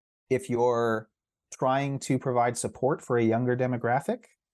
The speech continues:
and you're trying to make more people aware of your program so that they can take advantage of your services, then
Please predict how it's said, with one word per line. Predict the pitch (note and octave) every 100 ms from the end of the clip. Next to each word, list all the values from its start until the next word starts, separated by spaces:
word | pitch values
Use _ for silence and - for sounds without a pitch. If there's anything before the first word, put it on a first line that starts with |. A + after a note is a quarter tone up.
| _ _ _ _ -
and | A#2 A2
you're | G#2+
trying | G#2+ A#2+ A2+ A#2+
to | A2+ A#2+ A2+ G#2+
make | A2 A2+ A#2
more | A#2
people | A2+ A#2+ A#2
aware | A2 G#2 G2+ G#2+ B2 C3 -
of | A#2
your | G#2+ G#2
program | G#2+ A#2+ B2+ C3 C#3
so | -
that | G#2 G#2+
they | G#2
can | G#2 G#2
take | - A2
advantage | F#2+ F2 B2 D#3
of | E3+
your | F#3
services, | F#3 G3 G#3+ A3+ C4+ B3 _ _ _ _ _ -
then | B2 C#3 C#3 C#3